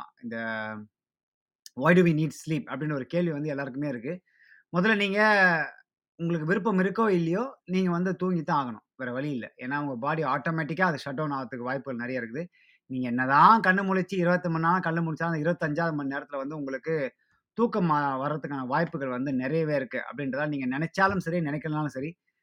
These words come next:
நீங்க வந்து ஆட்டோமேட்டிக்கா தூங்க போயிடுவீங்க. So, ஆனா அந்த தூக்கம் வந்து எதுக்கு நமக்கு வேணும் அப்படின்றத நாம முதல்ல பார்க்கணும். தூக்கம் வந்து முதல்ல சா-, நிறைய பேர் சொல்லுவாங்க, "நீ வந்து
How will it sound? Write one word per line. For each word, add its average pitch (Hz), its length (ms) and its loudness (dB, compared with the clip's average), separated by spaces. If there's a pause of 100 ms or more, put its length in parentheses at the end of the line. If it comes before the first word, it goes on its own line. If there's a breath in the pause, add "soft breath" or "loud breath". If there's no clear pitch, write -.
(160)
நீங்க 196 300 2
வந்து 196 120 6
ஆட்டோமேட்டிக்கா 175 600 8
தூங்க 180 300 0
போயிடுவீங்க. 120 340 -2 (160)
So, 175 240 0
ஆனா 165 200 4
அந்த 180 220 4
தூக்கம் 247 340 0
வந்து 185 240 2
எதுக்கு 208 280 2
நமக்கு 156 240 -2
வேணும் 147 260 -2 (120)
அப்படின்றத 143 340 -4
நாம 135 400 -4 (100)
முதல்ல 135 180 -4
பார்க்கணும். 120 460 -8 (600 soft breath)
தூக்கம் 247 280 4
வந்து 214 340 4
முதல்ல 196 340 4
சா-, 180 180 4
நிறைய 170 240 2
பேர் 190 80 0
சொல்லுவாங்க, 170 380 0 (520)
"நீ 135 220 -6
வந்து 170 320 -2